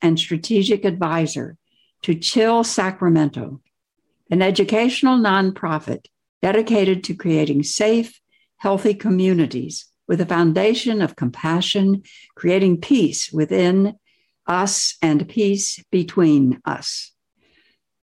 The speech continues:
She blends thirty years in corporate America with twenty years as a professional intuitive and personality dynamics trainer to develop systems, processes,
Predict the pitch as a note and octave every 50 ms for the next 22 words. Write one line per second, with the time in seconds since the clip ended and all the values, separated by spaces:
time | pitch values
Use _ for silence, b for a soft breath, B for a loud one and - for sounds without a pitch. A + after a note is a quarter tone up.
0 | _ _ _ - - - A3 G3 G#3 G#3+ A3 A3 A3 G#3+ G3+ - - C#4 C#4 C#4+
1 | C#4 D4 C#4+ C4+ A#3 G#3 F#3+ F3 E3 D#3 D3+ D3+ F3 E3 E3 E3 - A3 G#3+ G#3
2 | G#3+ A3 G#3 G3 F3+ E3+ E3+ D#3+ D#3+ D#3+ D#3+ - C3 C#3+ E3 D#3+ E3+ E3 E3 -
3 | - - A3 G#3 A3 A#3+ A3+ G#3 G3 F#3 D#3+ D3+ D3 D3+ D3+ C#3+ - - F3 D#3+
4 | F#3 E3 E3 F#3 E3+ - F3+ F3 E3+ E3 - - G3+ G3 G3+ G3+ - - D#3 D3+
5 | D#3+ D#3+ - A3+ G#3 G#3 G#3+ B3 A3+ A3+ A#3 - - b b b b b - D#3
6 | C#3+ - F#3 E3 E3 - - D#3+ D#3 E3+ G3 G3 G3+ G3 G#3+ G3+ G3+ F3+ F3 D#3
7 | D#3+ D#3+ E3 E3 F3 F3+ F3 F3 E3+ - - - - E3+ D#3 D3 C3+ C3+ C3 -
8 | - _ _ _ _ _ _ _ _ - E3+ D#3+ E3+ E3+ F#3 E3 D#3 D#3 - -
9 | - - B3+ A#3+ A#3+ - - D4 C4 B3+ B3 B3 B3+ - - b b b b -
10 | - G3+ F3+ F#3 G3 G3 A3+ G#3+ G3+ - A3 G#3+ G3+ G3+ G3 -